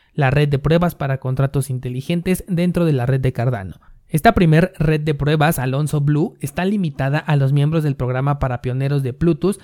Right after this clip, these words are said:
después se dará paso a Alonso White, en donde ya más socios van a poder participar, y finalmente tendremos Alonso Purple, tienen esta característica de ponerle colores a cada una de sus etapas, la cual ya será ahora sí una testnet completamente pública.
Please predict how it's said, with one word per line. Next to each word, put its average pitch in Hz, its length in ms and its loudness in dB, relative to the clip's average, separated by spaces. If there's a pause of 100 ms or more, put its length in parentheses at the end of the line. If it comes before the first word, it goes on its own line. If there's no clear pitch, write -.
(120)
después 160 380 4
se 180 80 2
dará 147 300 0
paso 160 360 -2
a 156 100 -2
Alonso 147 580 2
White, 156 500 -2
en 147 140 2
donde 131 240 -4
ya 139 160 -2
más 147 240 -2
socios 147 320 -4
van 135 120 -4
a 143 120 -4
poder 127 260 -2
participar, 170 640 -6 (300)
y 247 100 0
finalmente 151 540 0
tendremos 143 560 0
Alonso 139 520 0
Purple, 185 380 2
tienen 135 320 -4
esta 127 300 -4
característica 127 680 -4
de 120 80 -6
ponerle 131 400 0
colores 135 420 0
a 131 80 -4
cada 139 220 0
una 135 160 -2
de 123 100 -4
sus 135 140 -2
etapas, 156 480 -2 (360)
la 170 120 0
cual 196 200 2
ya 202 100 2
será 185 240 0
ahora 151 400 0
sí 170 180 -4
una 160 300 -2
testnet 151 340 -2
completamente 139 680 -2
pública. 131 600 -2